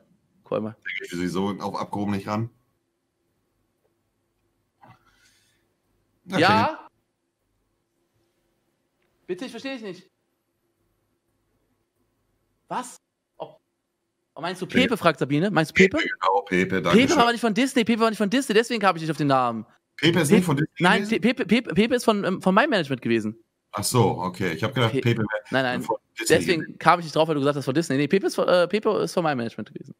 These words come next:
Speaker 2: Ach so, okay, gut. Okay, alles
Speaker 1: Was
Speaker 2: klar.
Speaker 1: war denn mit Pepe? Erzähl, erzähl.
Speaker 2: Nee, gar nichts, gar nichts. Mit dem
Speaker 1: Ach so.
Speaker 2: waren wir nur damals,
Speaker 1: Ja,
Speaker 2: äh,
Speaker 1: Essen,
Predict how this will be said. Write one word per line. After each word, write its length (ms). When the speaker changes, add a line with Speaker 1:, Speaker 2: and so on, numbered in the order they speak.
Speaker 2:
Ach 120
so, 220
okay, 280
gut. 280
Okay, 300
alles 220
Speaker 1:
Was 80
Speaker 2:
klar. 100
Speaker 1:
war 60
denn 80
mit 80
Pepe? 180
Erzähl, 280
erzähl. 300
Speaker 2:
Nee, 60
gar 180
nichts, 180
gar 140
nichts. 260
Mit 160
dem 100
Speaker 1:
Ach 40
so. 80
Speaker 2:
waren 100
wir 60
nur 100
damals, 280
Speaker 1:
Ja, 280
Speaker 2:
äh, 40
Speaker 1:
Essen, 240